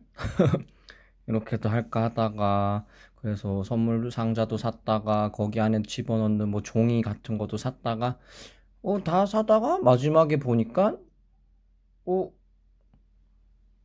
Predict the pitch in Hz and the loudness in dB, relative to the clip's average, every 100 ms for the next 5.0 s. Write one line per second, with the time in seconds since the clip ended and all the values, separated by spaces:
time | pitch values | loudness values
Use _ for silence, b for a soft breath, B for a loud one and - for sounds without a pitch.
0 | _ _ _ _ - - 117 - 139 117 | _ _ _ _ -20 -12 -6 2 4 4
1 | 104 98 101 - 110 120 143 147 151 185 | 2 0 -4 -2 -2 0 -2 -2 0 0
2 | 190 - 185 208 214 190 175 180 - 208 | -2 -2 0 0 2 0 2 -2 0 2
3 | 185 156 - 135 175 214 220 196 143 143 | 2 0 2 2 4 2 4 4 4 2
4 | - 147 110 - 180 143 95 110 123 95 | 0 2 2 4 4 4 2 2 2 -2